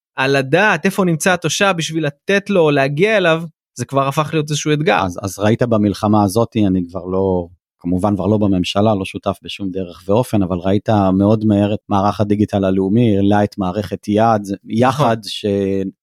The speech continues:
Speaker 2: שיצרה בעצם מיפוי לכל אנשים שפונו, בין אם בצו או בין אם בעצמם,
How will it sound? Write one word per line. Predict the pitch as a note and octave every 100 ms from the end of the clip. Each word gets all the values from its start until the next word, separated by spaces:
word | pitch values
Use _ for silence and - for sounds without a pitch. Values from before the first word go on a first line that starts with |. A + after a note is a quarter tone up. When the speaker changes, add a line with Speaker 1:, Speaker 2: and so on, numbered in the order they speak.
| _ _ -
Speaker 2:
שיצרה | G#2 - A2+ A#2+
בעצם | B2+ B2+ A2+
מיפוי | G#2+ - D#3+ D#3+ C3+
לכל | A2 - C#3+ C#3+
אנשים | A#2+ - C3 B2+
שפונו, | - A2 - A2+ A2 B2+ C3 G2+
בין | G2+ A#2 B2 A#2+
אם | A2 G2+
בצו | G2+ - - B2 A#2
או | G#2
בין | G2 A2+
אם | A#2 G2+
בעצמם, | F#2+ - B2 C3 C3+